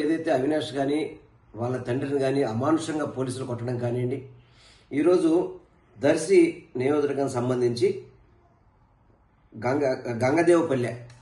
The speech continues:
దర్శి నియోజకవర్గం సంబంధించి గంగదేవపల్లె గ్రామానికి చెందిన ఎవరైతే మన సత్యనారాయణ అని చెప్పని రేషన్ డీలర్, గత దశాబ్దాలుగా ఈ రేషన్ షాపు నడుపుకుంటున్నాడు.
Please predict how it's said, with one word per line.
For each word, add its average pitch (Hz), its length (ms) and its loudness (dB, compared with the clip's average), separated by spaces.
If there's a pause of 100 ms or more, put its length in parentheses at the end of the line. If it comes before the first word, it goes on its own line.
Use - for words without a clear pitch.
(400)
దర్శి 123 240 -4 (360)
నియోజకవర్గం 135 360 2
సంబంధించి 123 480 -2
గంగదేవపల్లె 135 640 2 (220)
గ్రామానికి 117 380 -2
చెందిన 123 240 -2 (920)
ఎవరైతే 147 380 2 (200)
మన 131 100 2 (240)
సత్యనారాయణ 160 560 2
అని 139 100 0
చెప్పని 139 280 -2 (560)
రేషన్ 156 320 0
డీలర్, 127 260 0 (680)
గత 143 120 -2 (120)
దశాబ్దాలుగా 180 720 2
ఈ - 20 8 (120)
రేషన్ 156 320 0
షాపు 156 240 0 (240)
నడుపుకుంటున్నాడు. 127 680 -2